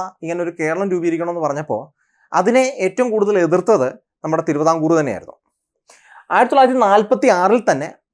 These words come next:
ഈ തിരുവിതാംകൂറിൻ്റെ ദിവാനായിരുന്ന സി പി രാമസ്വാമി അയ്യർ ഞങ്ങൾ ഒരു സ്വതന്ത്ര രാജ്യമായിട്ട് മാറും എന്ന് പ്രഖ്യാപിച്ചു.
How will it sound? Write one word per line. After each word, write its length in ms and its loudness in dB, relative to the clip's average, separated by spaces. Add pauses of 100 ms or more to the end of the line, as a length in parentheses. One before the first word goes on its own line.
ഈ 100 -2
തിരുവിതാംകൂറിൻ്റെ 720 2
ദിവാനായിരുന്ന 560 2
സി 160 -10
പി 60 -4
രാമസ്വാമി 500 0
അയ്യർ 220 -4 (920)
ഞങ്ങൾ 400 2 (460)
ഒരു 240 0
സ്വതന്ത്ര 420 0 (180)
രാജ്യമായിട്ട് 760 4
മാറും 340 2 (200)
എന്ന് 140 2
പ്രഖ്യാപിച്ചു. 460 -2